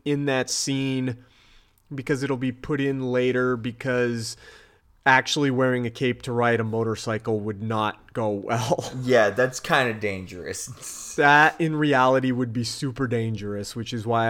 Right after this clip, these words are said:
Speaker 1: I imagine there was no cape in that scene. But
Speaker 2: But yeah,
Speaker 1: I don't
Speaker 2: fuck
Speaker 1: know.
Speaker 2: whoever put that photo out.
Speaker 1: I'll wait to see what it looks like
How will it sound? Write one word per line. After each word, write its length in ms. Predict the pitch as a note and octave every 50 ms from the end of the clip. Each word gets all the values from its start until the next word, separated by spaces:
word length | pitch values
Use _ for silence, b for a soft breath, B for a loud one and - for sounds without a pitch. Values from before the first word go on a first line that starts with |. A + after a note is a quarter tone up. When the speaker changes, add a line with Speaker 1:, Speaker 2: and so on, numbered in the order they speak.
| A2+ A2+
Speaker 1:
I 40 | A2+
imagine 640 | A2 A2+ A#2 A#2 A#2 A#2 A#2 A2 B2 A#2 A#2 A2+
there 120 | A2 A2 A2
was 220 | G#2 G#2+ G#2 -
no 160 | A2+ A2+ A2
cape 380 | G#2+ - - A2+ G#2 G#2 - -
in 140 | G2+ G2+ F#2+
that 200 | F#2+ F#2+ - -
scene. 340 | - - A#2+ F#2 F2+ - - _ - -
But 280 | - C#3+ C#3 B2+ - - - - B B B B B B B B B B _ _ _ _ _ _ _ _ _ -
Speaker 2:
But 160 | - C3 C3+
yeah, 160 | C3+ C#3 B2 -
Speaker 1:
I 60 | F#3
don't 80 | F#3+ G3+
Speaker 2:
fuck 160 | G#3+ G#3 G#3 G#3+
Speaker 1:
know. 60 | G#3+
Speaker 2:
whoever 280 | A3 G#3+ F#3+ F#3 E3 C#3+
put 300 | - - C3+ A#2+ - -
that 360 | A2+ A2 G#2 G2+ F#2+ - -
photo 400 | - G#2 G2 F#2 F#2+ F#2 F2+ F2+
out. 380 | F2+ F2+ F2+ F2+ F2 - - - _ _ _ _ _ _ _ _ _ _ _ _ _ _ _ _ _ _ _ _ _ _ _ _ -
Speaker 1:
I'll 280 | D3+ D#3 D#3+ D#3+ D#3+ D#3
wait 840 | D3 C#3+ C#3 C3+ C3+ C#3 D3 D3+ D#3+ F3 F#3+ G#3+ A3+ - _ _ -
to 140 | - G#3
see 340 | - - - - F#3+ F#3 F#3
what 220 | F#3 E3+ E3+ F3 F3
it 120 | D#3+ -
looks 380 | D#3 D3 D3+ D3+ - - - -
like 440 | C#3 C3+ C3+ C3+ C3+ C3 - -